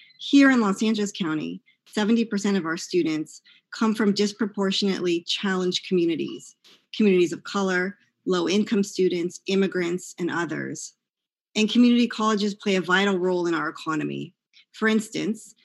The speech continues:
community colleges educate the majority of nurses and firefighters and other first responders in California, all of our essential workers,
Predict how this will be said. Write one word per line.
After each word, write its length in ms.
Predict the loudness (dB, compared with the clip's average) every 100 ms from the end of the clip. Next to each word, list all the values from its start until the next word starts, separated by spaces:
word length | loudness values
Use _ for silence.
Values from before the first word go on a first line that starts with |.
| _ _
community 380 | 0 4 6 6
colleges 480 | 4 0 0 0 -2 -4
educate 420 | -4 -2 -2 0
the 80 | 0
majority 500 | 0 0 -2 0 0
of 100 | 0
nurses 580 | 0 -2 -2 -2 -2 -4
and 120 | -8
firefighters 840 | -4 -2 -2 -4 -6 -4 -2 -4 -4
and 160 | -4 -2
other 280 | -4 -4
first 340 | -4 -6 -6 -6
responders 800 | -10 -8 -6 -6 -8 -12 -14 -16 _ _ _
in 100 | -8
California, 800 | -4 -4 -4 -8 -10 -8 -10 -16 _ _ _
all 240 | -2 0 2
of 120 | 0
our 100 | -2
essential 400 | -2 -4 -6 -6
workers, 560 | -8 -8 -10 -10 -14